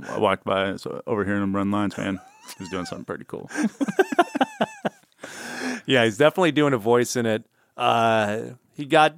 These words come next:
Speaker 2: he, he, he got prep, he probably got in shape too. I, I noticed that, uh,
Speaker 1: <laughs> I don't think he did.
Speaker 2: Yeah, come on, man. Got those, he's gotta wear those hands. He's gotta wear
Speaker 1: He's
Speaker 2: whatever
Speaker 1: wearing
Speaker 2: he's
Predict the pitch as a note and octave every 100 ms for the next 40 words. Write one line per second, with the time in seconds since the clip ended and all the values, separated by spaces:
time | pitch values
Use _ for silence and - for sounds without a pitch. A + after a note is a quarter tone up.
0 | F#3 F3+ F3+ E3+ E3+ C3 D3+ C#3 D3 E3+
1 | - F3+ - - F#3+ F#3 D3+ D3+ C#3 -
2 | D3 - - D3 D3 - - - C3 D3+
3 | - D#3+ E3+ F3 - E3+ D3 D3 C3+ C3
4 | B3 D#4+ A#2+ G2 A2+ - F#3+ C#4+ B3 A2+
5 | A2+ F#3 E2+ F2 G#2 _ - E3 D3 B2
6 | A#2+ D3 B2 C#3+ A#2+ B2 A#2 G#2+ A2 A2+
7 | A#2 A2+ A2 A#2 A2+ A2 F3 A3 G#3 -
8 | - - -